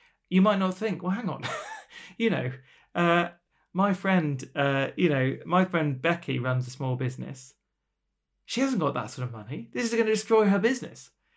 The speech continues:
Uh, so whatever issue it is, we, when, every five years, the government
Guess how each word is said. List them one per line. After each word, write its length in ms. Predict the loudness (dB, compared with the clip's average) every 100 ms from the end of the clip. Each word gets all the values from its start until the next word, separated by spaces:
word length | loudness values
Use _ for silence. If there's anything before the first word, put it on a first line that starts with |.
| _ _ 0
Uh, 140 | 0
so 140 | 2
whatever 340 | 2 4 4 4
issue 380 | 2 2 2 0
it 160 | 0
is, 360 | -4 -6 -10 -20 _
we, 300 | -4 -4 -6 -4
when, 260 | -2 -2 -4 -16 -4
every 240 | -2 -2
five 320 | -2 0 0
years, 380 | 2 0 0 -4
the 120 | -6
government 520 | -2 0 0 -4 -4